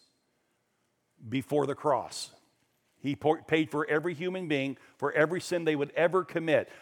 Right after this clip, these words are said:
Not just the sins before they became a Christian. He paid for the sins that they would commit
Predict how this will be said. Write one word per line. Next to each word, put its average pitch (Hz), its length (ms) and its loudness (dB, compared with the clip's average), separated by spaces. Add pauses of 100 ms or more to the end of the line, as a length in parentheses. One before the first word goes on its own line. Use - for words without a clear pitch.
(100)
Not 151 240 4
just 202 220 -2
the 202 80 -4
sins 170 680 2 (180)
before 170 380 2
they 165 140 2
became 160 360 0
a 147 60 0
Christian. 113 640 -6 (1700)
He 143 160 -8
paid 196 300 4
for 202 100 4
the 190 120 4
sins 151 560 4
that 135 100 -4
they 165 140 2
would 185 160 0
commit 180 360 0